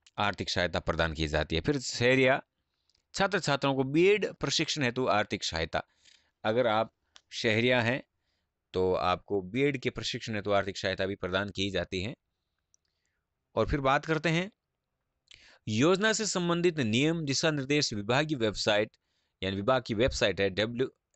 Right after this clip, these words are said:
एच टी टी टी पी एस एस टी राजस्थान डॉट जी ओ वी डॉट इन के होम पेज पर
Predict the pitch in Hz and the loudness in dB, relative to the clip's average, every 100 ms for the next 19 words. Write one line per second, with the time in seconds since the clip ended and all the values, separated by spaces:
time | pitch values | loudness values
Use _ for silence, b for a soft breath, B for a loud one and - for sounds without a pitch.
0 | _ _ 139 156 - - 147 135 139 131 | _ _ 2 2 0 -4 -2 0 -2 -4
1 | 135 123 - _ _ _ - 127 123 117 | -6 -8 -12 _ _ _ -2 2 4 4
2 | 135 - _ b b b - 135 - - | 2 -4 _ b b b 0 0 0 -6
3 | 131 123 117 113 - 120 110 107 120 110 | -2 0 2 0 0 -2 2 2 2 0
4 | 107 110 107 101 104 - 104 110 139 _ | 0 2 2 0 -2 -2 -2 -2 -4 _
5 | - 98 92 92 123 143 151 - 110 104 | -2 0 0 2 2 2 -2 0 0 0
6 | - 98 | 0 0